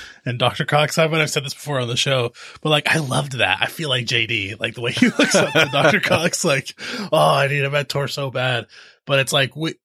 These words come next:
we're looking to these young kids to show us a different way of being in our country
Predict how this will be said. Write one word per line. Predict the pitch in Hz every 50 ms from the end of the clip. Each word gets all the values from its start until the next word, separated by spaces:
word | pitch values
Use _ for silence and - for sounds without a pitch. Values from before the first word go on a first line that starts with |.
| _ _ _ _ _
we're | - 156 151 160 165 170
looking | 160 143 160 175 - 185 170 151
to | - 147
these | 139 135 120 107 113
young | 120 127 135 151 160 -
kids | - - 139 127 120 110 -
to | - 131 -
show | - - 131 123 120 117
us | 113 113 113 - - -
a | - 120
different | 92 113 117 - - 120 104 104
way | 110 107 107 104 104 107 104 104
of | - - - 110 104 98 95 92
being | 92 113 110 113 110 98 95 95 92
in | - 113 113
our | 101 98
country | - - - 160 - - - 139 135 127 123 127 127